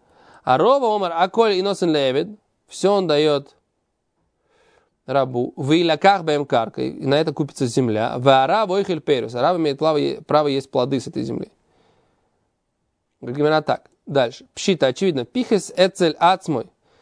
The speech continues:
в эцель рабой». Если он уменьшил у себя и, г-, и у господина, «Лой пихес». а у господина не уменьшил. Хейхидами, это как-то депацки ли рейш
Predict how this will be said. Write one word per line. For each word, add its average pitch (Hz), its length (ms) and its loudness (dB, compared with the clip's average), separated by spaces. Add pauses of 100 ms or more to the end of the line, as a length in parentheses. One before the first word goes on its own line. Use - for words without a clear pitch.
(220)
в 135 60 -2
эцель 165 360 2
рабой». 127 460 -2 (760)
Если 131 180 -2
он 156 100 2
уменьшил 165 680 0 (120)
у 185 160 -2
себя 147 480 0
и, 143 300 -10 (800)
г-, 156 280 -2
и 147 100 2
у 156 100 2
господина, 147 480 0
«Лой 196 180 2
пихес». 185 560 -4 (1600)
а 139 120 -2
у 151 60 2
господина 165 380 -2
не 185 200 2
уменьшил. 139 420 -2
Хейхидами, 147 560 0
это 143 140 -10
как-то 135 260 0
депацки 190 500 2
ли 156 160 2
рейш 160 360 -2